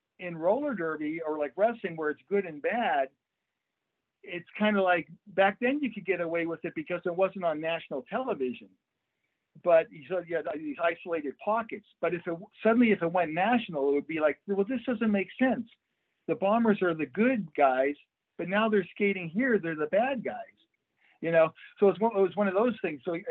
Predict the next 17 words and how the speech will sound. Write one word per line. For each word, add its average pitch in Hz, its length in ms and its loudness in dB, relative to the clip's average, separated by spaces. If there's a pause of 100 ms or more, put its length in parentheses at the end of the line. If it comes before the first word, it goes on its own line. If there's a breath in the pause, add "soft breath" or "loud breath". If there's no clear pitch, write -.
(120)
I 170 40 -10
guess 226 220 0
he 233 120 -2
wasn't 214 380 2
thinking 226 280 0
it 160 140 -4
completely 175 600 -4
through 214 340 4
that, 135 220 -2
you 170 60 -10
know, 139 160 0
what 156 240 2
if 208 160 0
this 190 140 2 (120)
thing 175 200 -4
goes 151 280 -2
national? 160 680 -2